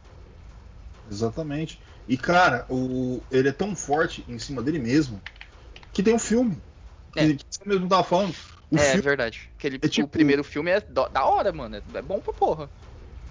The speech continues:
Speaker 1: Exatamente. Cagou um pouco depois, mas também é que os
Speaker 2: É.
Speaker 1: caras foda
Speaker 2: Ah,
Speaker 1: inventa.
Speaker 2: mas é, filme é, <laughs> né?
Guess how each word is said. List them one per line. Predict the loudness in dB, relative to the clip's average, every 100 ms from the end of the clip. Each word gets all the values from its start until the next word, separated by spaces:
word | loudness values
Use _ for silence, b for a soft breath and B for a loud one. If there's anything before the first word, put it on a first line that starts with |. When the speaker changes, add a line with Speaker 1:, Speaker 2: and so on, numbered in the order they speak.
| -18 -16 -12
Speaker 1:
Exatamente. | -2 0 0 2 2 0
Cagou | 2 4 6
um | 4
pouco | 4 2
depois, | 2 4 4 4
mas | 0
também | -2 -2 0 0
é | -2
que | -4
os |
Speaker 2:
É. | 0
Speaker 1:
caras | 2 2
foda | -2 -4
Speaker 2:
Ah, | 0
Speaker 1:
inventa. | 2 0
Speaker 2:
mas | -2
é, | -4 -6 -10 -12 -12 -14
filme | -10 -8
é, | -4 -4 -6 -10 -6
<laughs> | -4 -2
né? | -2 2 2